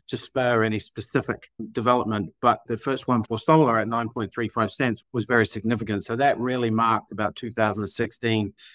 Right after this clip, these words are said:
the kind of real birth of the, the, the development. And that's where interest really started to peak. Early interest, of course, and the early actions were taken by a lot of local developers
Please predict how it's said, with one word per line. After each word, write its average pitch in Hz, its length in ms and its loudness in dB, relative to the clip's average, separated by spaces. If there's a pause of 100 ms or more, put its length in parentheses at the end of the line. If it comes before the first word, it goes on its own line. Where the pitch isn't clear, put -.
(140)
the 104 80 -6
kind 113 200 0
of 101 100 -2
real 110 380 0 (100)
birth 120 380 -2
of 98 80 -10
the, 101 280 -2
the, 110 180 -2
the 110 60 -4
development. 107 720 0
And 113 120 -2
that's - 240 -6
where 113 200 0 (380)
interest 120 440 0
really 110 200 0
started 104 440 0
to - 120 -8
peak. - 420 -2 (360)
Early 156 320 6
interest, 143 500 -2
of 127 140 -4
course, 127 400 0
and 117 180 -2
the 117 120 -4
early 139 380 0
actions 117 520 -2
were 110 120 0
taken 113 600 -2
by 113 180 2
a 107 80 2
lot 113 160 0
of 101 100 -6
local 120 360 0
developers 123 600 0